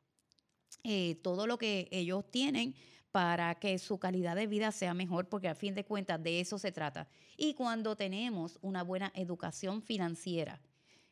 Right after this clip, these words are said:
mire, tenemos paz, también paz en la vida,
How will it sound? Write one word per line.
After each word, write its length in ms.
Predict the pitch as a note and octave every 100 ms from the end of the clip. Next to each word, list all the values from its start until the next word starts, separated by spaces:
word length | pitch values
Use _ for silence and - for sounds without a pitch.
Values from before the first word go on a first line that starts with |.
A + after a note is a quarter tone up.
| _ _
mire, 440 | - E3 F#3 E3+ - _ _ _
tenemos 560 | F#3+ E3 D3+ E3+ F3+ - _ _ _
paz, 580 | F#3+ D3+ - - - - _
también 500 | - D#3 D#3 D#3 D#3+
paz 300 | D#3 D#3+ D3 -
en 160 | F3+ E3+
la 120 | D3
vida, 280 | D3 D#3